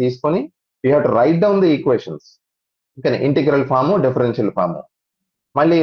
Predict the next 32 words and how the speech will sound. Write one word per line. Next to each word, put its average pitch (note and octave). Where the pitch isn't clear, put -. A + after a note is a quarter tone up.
రెండు E3+
forms F3
ఉంటాయి D#3
కదా, D#3
B D#3
లో G3
రాస్తే E3+
ఒక D3+
ఫామ్ D#3
వస్తుంది, D#3+
H E3
లో G#3+
రాస్తే F3
ఇంకో E3
ఫామ్ C3+
వస్తుంది. E2
అలాగే F3
electric G3+
fields F#3+
రాసినప్పుడు E3+
చూడండి, E3
E -
లో A3+
ఒక -
ఫామ్ D#3+
రాస్తాం, B2
D -
లో A#3
ఇంకో F3
ఫామ్ C#3+
వస్తుంది. E2
ఓకేనా? C#3+